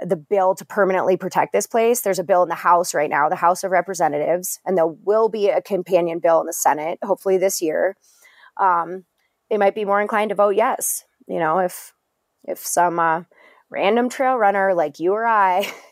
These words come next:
<laughs> sends that note. And yes, some people might be like, "Oh, it's just clicktivism.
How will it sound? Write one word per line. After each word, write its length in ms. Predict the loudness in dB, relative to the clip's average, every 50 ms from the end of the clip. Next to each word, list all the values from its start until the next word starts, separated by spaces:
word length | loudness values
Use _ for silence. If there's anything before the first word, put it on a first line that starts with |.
| _ _ -20
<laughs> 340 | -20 -20 -20 -20 _ _ -12
sends 380 | -8 -2 0 0 0 0 0
that 220 | 2 2 2 2 0
note. 320 | -2 -2 -2 0 -2 -2 -4 _ 0
And 480 | 2 2 4 4 2 2 0 -2 -2 -6 -8 -10
yes, 380 | -4 0 2 2 2 2 0 0
some 220 | 0 -2 -2 -2
people 300 | -4 -6 -2 2 2 2
might 200 | 2 2 0 0
be 100 | 0 2
like, 200 | 2 2 0 0
"Oh, 240 | 0 0 2 2 2
it's 160 | 0 0 -4
just 220 | -10 -10 -10 -8 -4
clicktivism. 960 | 0 0 0 0 0 -2 -2 -2 -2 0 2 2 2 0 -2 -4 -8 -14 -14